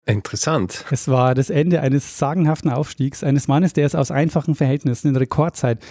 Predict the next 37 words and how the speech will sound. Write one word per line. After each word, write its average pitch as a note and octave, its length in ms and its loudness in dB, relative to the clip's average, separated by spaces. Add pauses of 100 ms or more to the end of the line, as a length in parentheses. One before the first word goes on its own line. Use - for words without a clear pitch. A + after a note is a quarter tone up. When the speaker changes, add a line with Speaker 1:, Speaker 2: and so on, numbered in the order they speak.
(320)
Speaker 2:
bis - 200 0
in E3 80 4
die C#3+ 80 2
Chefetage C#3+ 640 0
des B2+ 360 -2
damals C3 440 0
weltweit B2+ 540 0
größten C3+ 360 0
Autoherstellers A2+ 720 -2
gebracht A2+ 340 -4
hat, - 180 -4
nämlich A#2+ 280 -2
General C3 340 2
Motors. C3 460 -2 (180)
Speaker 1:
Okay. A#2 300 -2 (480)
Speaker 2:
Dieses D#3 260 0
Auto, C#3+ 500 0 (140)
das B2+ 160 -2
er B2 100 2
erfindet, D3 540 0
hat C#3 140 -2
ihn D3 80 2
zwar C3 200 0
finanziell D#3+ 460 0
ruiniert, D3+ 540 2 (540)
hat - 160 -4
sich - 300 -2 (180)
schlecht D3+ 360 0
verkauft F3 560 -4
und C#3 160 2
hat C#3 140 2
teils C#3+ 280 0
vernichtende D3 600 2
Kritiken D#3+ 420 0
in C3+ 80 2
Testberichten C3 560 -2
bekommen, C3 380 0